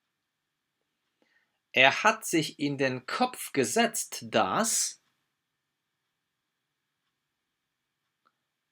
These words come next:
A wbił sobie do głowy, że „Er hat sich in den Kopf gesetzt, dass wir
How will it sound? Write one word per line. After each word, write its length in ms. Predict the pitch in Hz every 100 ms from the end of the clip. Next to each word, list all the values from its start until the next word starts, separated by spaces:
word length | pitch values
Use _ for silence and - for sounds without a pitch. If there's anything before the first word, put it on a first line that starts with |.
| -
A 140 | 107
wbił 480 | 98 110 127 247 269
sobie 400 | - 143 135 127
do 160 | 117
głowy, 640 | 110 120 185 226 127 127 120
że 680 | 113 120 113 104 147 226 _ _ _ _ _ _ _ _ _ _ _ _ _ _
„Er 180 | 113 123
hat 380 | 123 - 190 -
sich 420 | - 170 160 -
in 260 | 147 151 139
den 320 | 143 131 123
Kopf 500 | - - 240 - -
gesetzt, 880 | - 117 - 110 185 - - - - - _ _ _ _ _ _ _ _ _ _ _ _ _ -
dass 360 | 117 117 123
wir 540 | 139 190 147 147 233